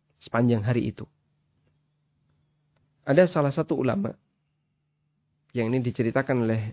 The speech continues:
Syekh Abdus Salam Bali, hafizahullah ta'ala, seorang ulama Mesir, bahwa ulama ini meruqyah seseorang. Saat dia meruqyah,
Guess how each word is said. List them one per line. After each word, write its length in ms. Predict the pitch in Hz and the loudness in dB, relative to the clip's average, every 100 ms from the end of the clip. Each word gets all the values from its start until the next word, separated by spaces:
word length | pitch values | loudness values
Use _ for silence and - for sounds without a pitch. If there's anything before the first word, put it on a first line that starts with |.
| - | -12
Syekh 240 | - 151 | -2 0
Abdus 240 | 131 123 - | 2 0 -2
Salam 320 | 127 117 113 | 0 0 2
Bali, 400 | 113 107 113 123 _ _ _ _ _ _ _ _ _ _ _ _ _ _ - | 2 0 -2 -8 _ _ _ _ _ _ _ _ _ _ _ _ _ _ -10
hafizahullah 640 | 127 135 117 110 113 113 107 | -4 -2 0 0 0 -2 -2
ta'ala, 280 | 117 113 127 151 | -2 -2 -4 -6
seorang 240 | - 127 113 | -8 -4 -2
ulama 320 | 113 120 - | 0 0 -2
Mesir, 320 | 117 123 127 - _ _ _ _ _ _ _ _ _ _ _ _ _ - - - - _ - _ _ | -4 -4 -6 -10 _ _ _ _ _ _ _ _ _ _ _ _ _ -20 -20 -20 -20 _ -20 _ _
bahwa 480 | 123 131 135 170 180 | -2 0 4 2 2
ulama 320 | 165 208 226 | 2 2 2
ini 320 | 151 139 139 151 | 2 2 0 0
meruqyah 480 | 147 180 180 160 | 0 0 0 -2
seseorang. 480 | 156 139 139 - - _ _ _ _ _ _ _ _ _ _ _ _ _ _ _ _ _ _ _ _ _ _ - | -2 -4 -6 -6 -14 _ _ _ _ _ _ _ _ _ _ _ _ _ _ _ _ _ _ _ _ _ _ -12
Saat 320 | - 151 139 | -6 -2 0
dia 160 | 175 | 2
meruqyah, 560 | 233 214 190 139 120 | 4 2 0 -2 -4